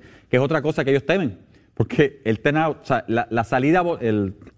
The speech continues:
el, la salida a votación, ¿verdad? Las personas que votan en Puerto Rico, ese ochenta y cinco por ciento, setenta y cinco por ciento es mucho mayor que cualquier estado, cualquier distrito, lo que sea. Por-, en Estados Unidos se vota bien poco. Así que ellos temen a eso porque tienen que hacer más campaña en Puerto Rico porque tienen que convencer más gente.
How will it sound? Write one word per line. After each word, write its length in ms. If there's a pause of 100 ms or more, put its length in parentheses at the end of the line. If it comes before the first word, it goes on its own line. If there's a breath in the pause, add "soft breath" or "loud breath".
(160)
el, 300
la 160
salida 300
a 20
votación, 400
¿verdad? 160
Las 80
personas 280
que 120
votan 220
en 60
Puerto 240
Rico, 300 (420 loud breath)
ese 140
ochenta 240
y 20
cinco 220
por 100
ciento, 180
setenta 200
y 20
cinco 180
por 120
ciento 180
es 100
mucho 260
mayor 220
que 120
cualquier 300
estado, 320
cualquier 260
distrito, 380
lo 80
que 100
sea. 300 (520 soft breath)
Por-, 220
en 60
Estados 200
Unidos 220
se 60
vota 200
bien 140
poco. 320 (480 soft breath)
Así 180
que 100
ellos 220
temen 280
a 160
eso 160
porque 180
tienen 220
que 60
hacer 120
más 220
campaña 400
en 80
Puerto 280
Rico 200
porque 160
tienen 180
que 80
convencer 300
más 160
gente. 280